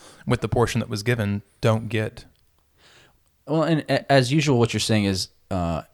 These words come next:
Speaker 2: incredibly appropriate, because again, when you think about that, like, when we get into the promised land, you're going to have your portion, and there are going to be blessings that come from that portion. I mean, frankly, without you doing anything.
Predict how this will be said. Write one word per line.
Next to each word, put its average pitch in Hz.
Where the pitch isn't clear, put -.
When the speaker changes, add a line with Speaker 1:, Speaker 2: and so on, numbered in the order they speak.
Speaker 2:
incredibly 101
appropriate, 95
because 90
again, 92
when 92
you 85
think 101
about 82
that, 82
like, 85
when 95
we 110
get 123
into 123
the 139
promised 120
land, 87
you're 110
going 101
to 101
have 98
your 101
portion, 95
and 87
there 95
are 98
going 107
to 110
be 107
blessings 98
that 92
come 98
from 95
that 87
portion. 90
I 131
mean, 127
frankly, 165
without 113
you 104
doing 95
anything. 82